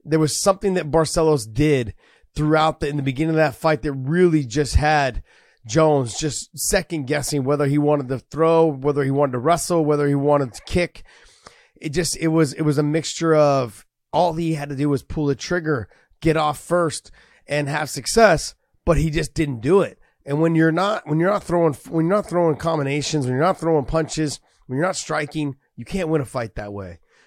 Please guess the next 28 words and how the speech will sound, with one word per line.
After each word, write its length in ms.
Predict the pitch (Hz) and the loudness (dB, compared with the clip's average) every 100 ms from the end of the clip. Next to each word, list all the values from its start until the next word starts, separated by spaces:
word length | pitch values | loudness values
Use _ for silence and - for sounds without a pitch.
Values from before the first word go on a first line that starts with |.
| _ | _
You 60 | 117 | -6
know, 100 | 139 | -4
it's 120 | 113 | -4
very 320 | 110 170 156 | -4 0 0
rare 200 | 139 139 | 2 0
that 80 | 123 | 0
you 100 | 123 | -4
can 140 | - | -4
win 100 | 127 | -4
a 40 | 113 | -4
fight 300 | - 117 - | -4 -6 -4
that 180 | 113 113 | -6 -4
way. 320 | 117 113 104 _ _ _ | -4 -4 -8 _ _ _
You 200 | 127 139 | -8 -6
can, 20 | 143 | -4
and, 260 | 139 143 - | -4 -4 -4
you 60 | |
know, 140 | 147 147 | -2 0
and 140 | 127 | -2
he 120 | 123 | -4
wasn't 300 | 131 160 156 | 2 2 4
able 100 | 151 | 2
to 60 | 135 | 2
get 120 | 123 | -2
takedowns. 600 | - 127 107 131 127 120 | -4 -4 -2 0 0 -2
He 80 | 143 | -4
was 140 | 120 | -6
getting, 260 | 117 156 | -4 -6